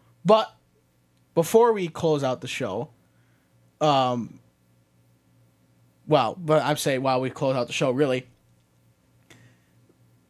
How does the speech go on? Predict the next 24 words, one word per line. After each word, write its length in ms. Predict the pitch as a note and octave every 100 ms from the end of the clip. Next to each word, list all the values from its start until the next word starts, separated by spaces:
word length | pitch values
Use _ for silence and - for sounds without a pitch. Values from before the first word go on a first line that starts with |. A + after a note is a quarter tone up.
| _ -
please 840 | G#3 G#3 G#3+ G#3 G3+ F#3 - - D#3+ -
give 140 | F3+
us 120 | F3+ F#3
a 60 |
like 400 | E3 D#3 E3 - - _ _ _ _ _ _ _
on 600 | D3 C#3+ C#3 C3+ C3 C3+
whatever 500 | C#3+ D#3+ F3+ E3+ D#3 _ -
podcasting 560 | D#3 D3+ D#3+ C#3+ D3
service 260 | - C#3+ C#3
you 80 | C3+
use, 120 | C3
be 120 | C3
it 40 |
Apple 180 | A2 A#2
Podcasts, 480 | C#3 C3 B2 A#2+ A2+
Spotify, 640 | - B2+ A#2+ B2+ A#2+ A#2+ A#2+
Google 180 | D3
Podcasts, 720 | - C3+ B2 - B2 A#2 A#2 -
iHeart, 340 | - C#3 C3+ C3+
whatever. 320 | F#3+ D3+ G2 _ _ _ _ _ E3
Leave 140 | F#3+
us 120 | F#3
a 60 | F#3+
like, 300 | E3+ E3